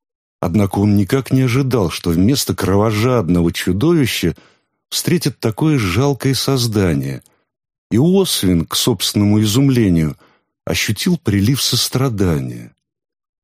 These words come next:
Однако Катфаэль не дал ему возможности предаваться переживаниям.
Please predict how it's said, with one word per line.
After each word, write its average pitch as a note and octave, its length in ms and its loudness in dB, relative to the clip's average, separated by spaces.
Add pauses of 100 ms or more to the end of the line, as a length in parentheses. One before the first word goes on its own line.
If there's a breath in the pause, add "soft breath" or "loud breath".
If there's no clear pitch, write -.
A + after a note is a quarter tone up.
(220)
Однако B2 400 -2
Катфаэль C#3+ 520 0
не D3+ 100 4
дал B2 240 0
ему E2+ 220 2
возможности A2 640 0
предаваться F#2 600 0
переживаниям. F#2 880 0